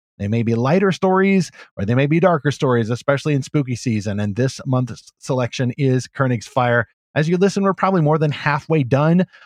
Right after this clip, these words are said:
but it is not too late to jump in if you've somehow managed to find a copy of this out of print title. It is out of print, so you won't find it right now. And in fact, our readers may have cleaned out the last, uh, stocks of the, uh, Amazon used bookshelf. Sorry about that, Mark, but I hope it helps you.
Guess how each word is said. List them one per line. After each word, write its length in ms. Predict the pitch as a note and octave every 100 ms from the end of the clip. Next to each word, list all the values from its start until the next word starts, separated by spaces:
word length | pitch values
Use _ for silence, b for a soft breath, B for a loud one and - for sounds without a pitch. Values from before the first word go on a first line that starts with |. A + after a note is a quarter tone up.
| B
but 100 | C3
it 80 | D3+
is 120 | C3
not 200 | D3+ E3+
too 140 | F3 E3
late 160 | E3
to 60 | D3+
jump 260 | C3+ D#3+ D#3+
in 140 | D#3+
if 140 | D#3
you've 160 | C#3 A#2+
somehow 360 | - D3 - C#3
managed 440 | B2+ C#3 C3+ -
to 60 | C#3+
find 280 | - D#3+ D#3
a 80 |
copy 520 | - - C#3 - C#3+ -
of 260 | D#3 C3
this 260 | D3+ D3+ -
out 200 | C#3 F3+
of 160 | G3+ -
print 240 | F#3+ F#3+ -
title. 360 | - E3 E3+ D#3
It 80 | D3
is 160 | E3+
out 160 | E3 E3+
of 160 | D3+ -
print, 300 | E3+ D#3 -
so 140 | A2+
you 160 | A#2+ C#3
won't 180 | D#3
find 240 | - D#3+ D#3
it 80 | D#3
right 180 | D3
now. 240 | D3+ D3+ D3+
And 100 | B2+
in 100 | A#2+
fact, 340 | D#3 D3 - _ _ _ -
our 140 | D#3
readers 360 | D#3 D3 C#3 C3+
may 120 | D3
have 160 | B2+ -
cleaned 340 | D#3+ D#3+ D3
out 180 | D3 -
the 120 | B2+
last, 420 | C#3+ C#3+ - - -
uh, 160 | - -
stocks 480 | - E3+ C#3 -
of 140 | C#3 B2
the, 180 | B2+ B2
uh, 80 | -
Amazon 500 | D3 D3 C3 C#3+ C3+
used 340 | C3 D3 B2
bookshelf. 520 | - D3+ - C#3+ A#2+ -
Sorry 260 | - F#3+ G3+
about 220 | B2 A2+
that, 140 | A2+ A#2
Mark, 260 | B2 C#3 _ _ b C#3+
but 260 | C3+ D3
I 100 | C#3+
hope 200 | C#3+ E3
it 80 | D3
helps 260 | E3 F3
you. 140 | -